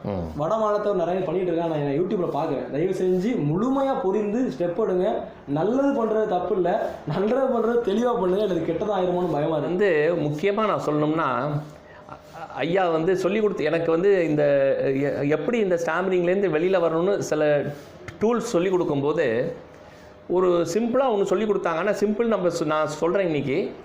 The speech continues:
Speaker 1: ஆனா அது தெரியாம தான் நான் ஐம்பத்தஞ்சு வருஷம் கஷ்டப்பட்டேன்னு நான் இப்ப ரொம்ப யோசிக்கிறேன்.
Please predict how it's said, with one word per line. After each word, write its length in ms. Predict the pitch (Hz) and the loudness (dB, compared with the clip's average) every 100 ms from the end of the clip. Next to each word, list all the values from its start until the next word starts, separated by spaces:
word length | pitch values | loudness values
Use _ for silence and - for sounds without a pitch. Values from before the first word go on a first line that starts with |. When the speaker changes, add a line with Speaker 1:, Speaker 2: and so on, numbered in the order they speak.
| - - | -18 -8
Speaker 1:
ஆனா 300 | 170 220 143 | -4 -2 -2
அது 220 | 151 196 | -2 0
தெரியாம 460 | 202 208 220 220 226 | 2 2 2 2 2
தான் 100 | 254 | 0
நான் 160 | 202 | 0
ஐம்பத்தஞ்சு 520 | 190 202 196 208 202 | 0 -2 -2 -2 0
வருஷம் 260 | 196 190 214 | 2 2 0
கஷ்டப்பட்டேன்னு 800 | - - 180 170 180 185 196 180 | -2 -2 -2 -2 0 2 2 2
நான் 120 | 160 | 0
இப்ப 220 | 151 156 | 0 0
ரொம்ப 480 | 160 160 165 151 127 110 107 - - | 0 2 2 4 2 0 -2 -10 -6
யோசிக்கிறேன். 440 | 156 156 143 107 | -2 0 0 -4